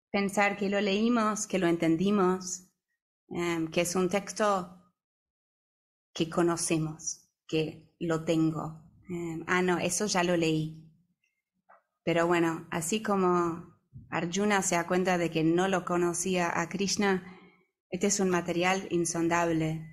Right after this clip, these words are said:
y que lo que nos toca es volver a leerlo, volver a juntarnos para hablar de esto una y otra vez. Eh, y así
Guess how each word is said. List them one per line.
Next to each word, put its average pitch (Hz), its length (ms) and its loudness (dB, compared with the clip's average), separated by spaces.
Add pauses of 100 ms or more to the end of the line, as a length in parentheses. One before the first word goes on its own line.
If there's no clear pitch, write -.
(460)
y 165 100 -4
que 170 100 -2
lo 165 140 0
que 165 80 0
nos 165 160 0
toca 196 240 0
es 180 120 -4
volver 175 760 2 (600)
a 165 100 -2
leerlo, 160 640 -4 (380)
volver 170 680 2
a 165 80 0
juntarnos 180 840 0
para 165 180 -2
hablar 175 240 0
de 175 100 0
esto 196 400 -4 (680)
una 180 680 2
y 175 140 2
otra 170 280 0
vez. 165 500 -4 (240)
Eh, 165 580 -6 (540)
y 175 140 0
así 190 720 -2